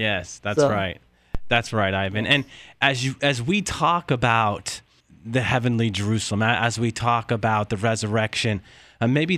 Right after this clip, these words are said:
Speaker 1: this would be a, a good point of transition to talk about, um, our hope and redemption in Christ.
Speaker 2: Definitely. Well, what do we mean by that word redemption? Well, let me give you a definition by Theology of the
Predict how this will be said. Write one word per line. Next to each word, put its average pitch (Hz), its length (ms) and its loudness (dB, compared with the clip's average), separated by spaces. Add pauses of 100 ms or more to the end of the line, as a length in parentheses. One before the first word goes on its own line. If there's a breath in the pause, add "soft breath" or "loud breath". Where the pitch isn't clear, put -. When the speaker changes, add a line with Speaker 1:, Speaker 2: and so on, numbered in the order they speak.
Speaker 1:
this 143 140 0
would 123 120 0 (100)
be 123 40 4 (160)
a, - 80 -8 (140)
a - 20 -8 (180)
good 135 140 0 (180)
point 131 220 0
of 117 80 -4
transition 117 680 -2
to - 140 -6
talk 117 380 -4
about, 110 500 0 (500)
um, 107 180 -4
our 113 140 2
hope 113 440 -4
and 113 220 0
redemption 110 540 -2 (160)
in 98 160 -2 (100)
Christ. - 460 -4 (560)
Speaker 2:
Definitely. 143 500 0
Well, 156 160 10
what 170 180 12
do 196 60 10
we 190 100 6 (120)
mean 165 180 6
by 147 60 8
that 139 220 6
word 139 340 2
redemption? 135 680 -2 (380)
Well, 156 80 6
let 180 100 10
me 196 160 12
give 185 80 4
you 185 140 6
a 170 40 6 (120)
definition 156 460 2
by 135 200 4 (220)
Theology 135 360 2
of 127 80 0
the 123 140 -4